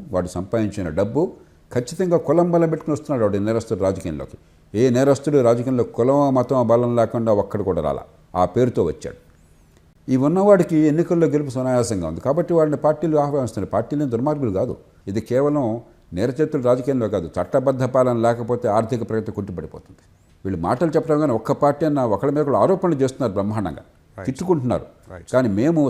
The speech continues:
Speaker 1: సమగ్రంగా ఈ నేరన్యాయ వ్యవస్థని, చట్టబద్ధ
Speaker 2: ఓకే, సార్.
Speaker 1: పాలనని సంస్కరిస్తాము అని దానికి నిర్నిబంధంగా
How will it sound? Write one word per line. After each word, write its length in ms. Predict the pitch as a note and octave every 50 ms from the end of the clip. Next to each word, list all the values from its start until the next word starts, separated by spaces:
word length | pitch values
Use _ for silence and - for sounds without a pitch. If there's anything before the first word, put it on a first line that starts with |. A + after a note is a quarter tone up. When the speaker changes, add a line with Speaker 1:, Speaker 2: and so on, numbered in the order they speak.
| - G#2
Speaker 1:
సమగ్రంగా 680 | G2+ C3+ D#3+ D#3 D3+ D#3+ D#3 D3 C3 B2 A#2+ C3 D3+ F3+ A3 - - - _ _ _ - A2+
ఈ 40 | A2 G#2
నేరన్యాయ 440 | A2+ C#3+ D3+ D3+ D3+ D3 D3 C#3+ C3+ B2+ B2
వ్యవస్థని, 440 | A#2+ A#2 A2+ A2 - - A2+ B2 D3 C#3+ -
చట్టబద్ధ 400 | G#2+ G2 - C#3 B2 B2+ A#2+ G#2+
Speaker 2:
ఓకే, 60 | A#2
సార్. 80 | G2+ -
Speaker 1:
పాలనని 320 | A2 G#2+ G#2 G#2 A2 B2+ A#2 -
సంస్కరిస్తాము 720 | G2 G#2 - - - A2 G2 F#2 - - F2+ E2+ E2+ F#2+ F#2 - - _ _ _ -
అని 120 | A#2 B2+ A2 B2
దానికి 280 | B2 B2 A#2+ A2 A2 G#2+ G#2+ - - _ - G#2+
నిర్నిబంధంగా 720 | C3+ D3 D#3+ E3 D#3+ D#3 D#3+ D3 C#3 C#3 C3 A#2+ A2 G2+